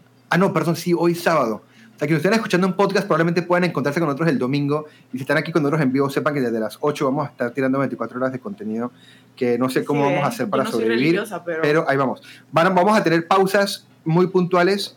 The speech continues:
Speaker 1: porque vamos a tener dos segmentos que nos toca streamear a través de Philip, porque por nuestra limitante en Mac el Discord es complicado. O sea que vamos a tener dos momentos en donde Philip nos va a ayudar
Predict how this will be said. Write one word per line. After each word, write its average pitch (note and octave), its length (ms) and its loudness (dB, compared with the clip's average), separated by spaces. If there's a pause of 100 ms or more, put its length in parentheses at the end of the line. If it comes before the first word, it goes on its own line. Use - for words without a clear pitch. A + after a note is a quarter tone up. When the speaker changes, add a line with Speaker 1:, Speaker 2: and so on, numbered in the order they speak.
Speaker 1:
porque C3 380 0 (100)
vamos D3 260 2
a E3 60 0
tener B2+ 220 0
dos D#3 240 0
segmentos D#3 480 -2
que C3+ 120 -4
nos B2+ 120 -2
toca B2 320 -4
streamear B2 320 -4
a C3 60 -4
través B2 260 -2
de D3+ 80 -6
Philip, C3 380 -4 (420)
porque C3 160 -2
por B2 160 -4
nuestra A#2+ 220 -4
limitante C3 640 -2
en A2+ 100 -2
Mac C3 300 -2 (100)
el A#2+ 140 -4
Discord C3 360 -4
es A#2+ 80 -10
complicado. B2+ 680 -2 (320)
O - 20 -20
sea B2+ 100 -8
que C#3+ 80 -4
vamos D3 160 0
a - 60 -2
tener B2 200 -2
dos C#3+ 120 0
momentos D3+ 320 -2
en C#3 60 0
donde A2+ 160 -2
Philip C3 240 -4
nos C3+ 120 -2
va C#3 180 2
a - 20 4
ayudar A#2+ 560 0